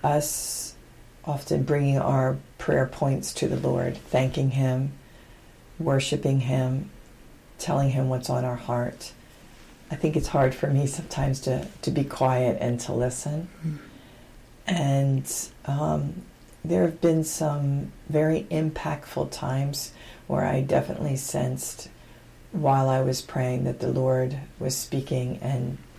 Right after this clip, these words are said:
Speaker 1: showing me things in my life that I needed to hear. And, um, it, the best illustration for this is, for me, is when you're in France, you,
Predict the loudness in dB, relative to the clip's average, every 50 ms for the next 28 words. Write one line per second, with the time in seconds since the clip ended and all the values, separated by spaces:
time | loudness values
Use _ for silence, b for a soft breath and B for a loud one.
0 | b b b b b b b b 0 4 4 6 6 6 4 4 2 0 0 0
1 | 0 0 2 0 0 0 0 0 0 0 0 0 0 0 0 -2 -2 -4 -6 -6
2 | -2 -2 -2 0 0 -2 0 0 0 -2 -2 -4 -6 -6 -4 -4 -2 -2 -2 -2
3 | -6 -8 b b b b b b b b b b b b -6 -2 0 2 2 2
4 | 2 0 0 0 -2 -2 -2 -2 -2 -2 -2 -4 -4 -4 -6 -6 -8 -10 -18 -20
5 | -20 -20 -20 -20 -20 -20 -20 -20 -20 -20 -20 -20 -20 -20 -20 -20 -20 -20 -20 -8
6 | -4 -2 -2 -2 -4 -10 -18 -10 -4 0 0 4 6 6 6 6 6 4 4 6
7 | 6 4 2 2 2 4 4 4 2 2 2 0 0 0 0 0 2 4 4 2
8 | 2 0 -4 -10 -6 -2 0 2 4 4 2 2 0 -4 -8 -8 -6 -2 0 0
9 | 2 2 2 0 0 0 0 0 0 0 0 -2 0 2 2 2 2 2 2 2
10 | 2 0 -2 -2 -2 0 0 2 2 0 -2 -4 -6 -8 -10 -10 -10 b b b
11 | b b b b b b b b b b -20 -20 -20 -20 -20 -20 -20 -20 -16 -6
12 | -4 -2 0 0 0